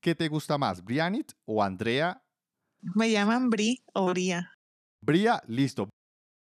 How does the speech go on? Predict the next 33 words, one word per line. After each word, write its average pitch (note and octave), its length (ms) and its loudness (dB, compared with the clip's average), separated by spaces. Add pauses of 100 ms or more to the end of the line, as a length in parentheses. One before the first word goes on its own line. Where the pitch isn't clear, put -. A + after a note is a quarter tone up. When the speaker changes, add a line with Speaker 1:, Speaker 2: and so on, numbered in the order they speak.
(160)
Speaker 1:
Un C#3+ 120 -4
gusto D#3 220 2
tenerte D3+ 340 -2
por D#3+ 180 -2
acá. F#3 440 0
Y C#3+ 140 -2
antes D#3 260 0
de G3 100 -2
comenzar, C#3 760 -2
ayúdanos E3 640 0
presentándote. C#3+ 800 -4 (100)
¿A G#2+ 120 -8
qué A#2 140 -6
te C#3 120 -2
dedicas A#2 320 -2
actualmente? C#3+ 800 -4
¿De C3+ 120 -2
qué - 140 -10
país G#2 240 -4
nos A2 220 -4
hablas? D3+ 480 0
Para A2 180 -4
comenzar. A2 480 -2 (680)
Speaker 2:
Hola A3 260 2
a G#3+ 100 -8
todos. A#3+ 480 -4
O G3 80 -6
sea, F#3 180 -8
mi F3 100 -10
nombre F3 320 -6
es G3 120 -10
Brianit E3+ 520 -10 (480)
Andrea. F#3+ 600 -4